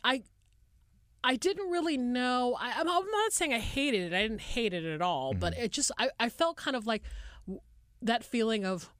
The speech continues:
Speaker 1: "Maybe I don't get that. Maybe I'm
Speaker 2: <laughs>
Speaker 1: dumb." You know what I mean?
Speaker 2: Yeah.
Speaker 1: Because it's working at such a high level. And I only know this now after seeing it again, like,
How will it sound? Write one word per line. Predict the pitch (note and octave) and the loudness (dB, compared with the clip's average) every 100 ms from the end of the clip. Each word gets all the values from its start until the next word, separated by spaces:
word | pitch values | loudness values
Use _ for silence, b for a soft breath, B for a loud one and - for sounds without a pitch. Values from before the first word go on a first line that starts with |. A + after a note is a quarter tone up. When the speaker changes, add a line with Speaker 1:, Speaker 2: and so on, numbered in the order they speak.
| _ - | _ 0
Speaker 1:
"Maybe | C4 D#4 D#4 | 2 2 2
I | C4 A#3+ A#3 G#3 | 2 0 -2 -4
don't | G3+ G3 F#3+ | -2 0 0
get | F3 D#3+ | -4 -6
that. | - E2 - - | -8 -10 -12 -2
Maybe | G3 A3+ C4 | 2 4 4
I'm | A#3 G#3+ | 4 2
Speaker 2:
<laughs> | D3+ | 4
Speaker 1:
dumb." | F#3 F3 D3 E3 - C3 | 4 4 0 -2 -4 0
You | A#3+ C4+ | 4 4
know | C#4 | 6
what | D4+ | 4
I | E4 | 0
mean? | B3+ A#3 D#4 E4 B | 0 0 -2 -4 B
Speaker 2:
Yeah. | F#3+ | 0
Speaker 1:
Because | C4+ D4 D4+ | 2 2 2
it's | D4+ | 2
working | B3 E4 E4+ F4 | 0 0 0 -2
at | C4 | 0
such | C#4+ C4+ | 0 0
a | |
high | G3+ - A3 | -2 2 2
level. | G#3 F3+ F3+ A#3 C#4+ D#4 B B B A3+ | 2 0 0 -2 -2 -6 B B B 2
And | A#3+ | 4
I | C4 | 4
only | C#4+ D4+ | 4 2
know | C4+ B3 | 2 2
this | A3 - | 0 0
now | F#3 F3 F#3+ A3 | 0 2 4 2
after | G3+ F3 | 0 0
seeing | E3+ - F#3 F3 G3+ | 0 2 2 0 2
it | G3+ - | 0 0
again, | E3+ D3 D#3 F3 F#3 A#3+ | -8 -6 -2 0 0 -2
like, | A3 F3 | -2 -2